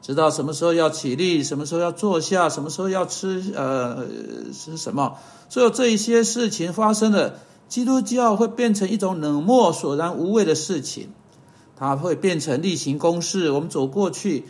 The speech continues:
不是在我们内心深处的真实。当你想到上帝时，在你内心深处没有任何温暖。想到上帝对你所做的，再没有什么会挑起你感恩。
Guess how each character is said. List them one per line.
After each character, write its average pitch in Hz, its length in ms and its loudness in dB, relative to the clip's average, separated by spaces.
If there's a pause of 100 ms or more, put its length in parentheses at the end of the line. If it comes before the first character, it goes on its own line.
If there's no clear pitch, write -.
(240)
不 190 120 -2
是 226 100 -2
在 220 140 0
我 202 60 4
们 180 80 -4
内 226 140 4
心 220 220 4
深 220 240 4
处 220 140 0
的 180 120 -2
真 214 300 6
实。 117 460 -4 (360)
当 247 160 2
你 254 80 6
想 185 220 0
到 226 120 4
上 233 180 4
帝 233 140 4
时， 170 360 -2 (440)
在 254 140 0
你 202 140 4
内 233 180 4
心 233 180 4
深 240 180 4
处 226 160 0
没 190 180 -2
有 226 120 4
任 240 200 4
何 202 140 8
温 226 240 4
暖。 135 440 2 (220)
想 180 180 -2
到 233 80 4
上 233 180 2
帝 233 120 2
对 240 120 2
你 208 100 4
所 180 200 2
做 226 180 4
的， 170 160 4
再 226 200 0
没 190 140 2
有 220 120 4
什 156 200 -4
么 180 120 -2
会 208 140 2
挑 202 300 2
起 185 200 -4
你 185 120 -4
感 107 240 -2
恩。 127 400 -2